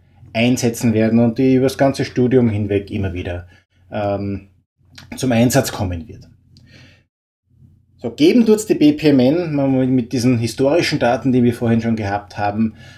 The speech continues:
äh, beginnen. Geben tut's die B P M N seit, äh,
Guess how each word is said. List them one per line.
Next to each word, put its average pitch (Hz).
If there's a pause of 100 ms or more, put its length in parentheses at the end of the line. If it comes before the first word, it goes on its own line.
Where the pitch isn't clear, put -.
(120)
äh, 113 (180)
beginnen. 139 (220)
Geben 143
tut's 131
die 123
B 117
P 113
M 110
N 110
seit, 104
äh, 104